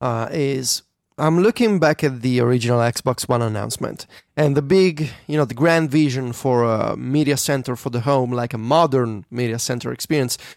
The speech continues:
with T V integration, social stuff, multitasking, and not just video games, right? Just, uh, a lot of things in addition to video games. Uh,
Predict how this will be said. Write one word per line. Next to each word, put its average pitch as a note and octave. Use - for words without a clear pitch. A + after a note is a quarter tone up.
with -
T C#3
V F#3
integration, F3+
social D#3
stuff, C#3
multitasking, C#3
and E3
not A#3+
just -
video E3+
games, D#3
right? B2
Just, -
uh, D3
a F3
lot F#3+
of F#3+
things F3
in C#3
addition C3+
to C3+
video B2+
games. -
Uh, C3